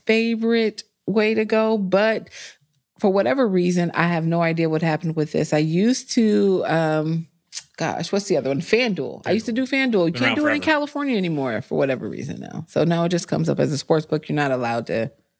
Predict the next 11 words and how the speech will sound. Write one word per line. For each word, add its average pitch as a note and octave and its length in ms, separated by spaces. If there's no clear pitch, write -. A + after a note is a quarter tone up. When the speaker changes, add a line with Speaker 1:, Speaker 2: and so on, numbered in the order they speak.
Speaker 2:
Come A2 160
find G#2+ 200
me G#2+ 60
in G2 60
Nevada F#2+ 280
when F#2+ 80
I F#2 60
retire. F#2 300
Speaker 1:
<laughs> A3+ 480
So C4+ 480
I B3 500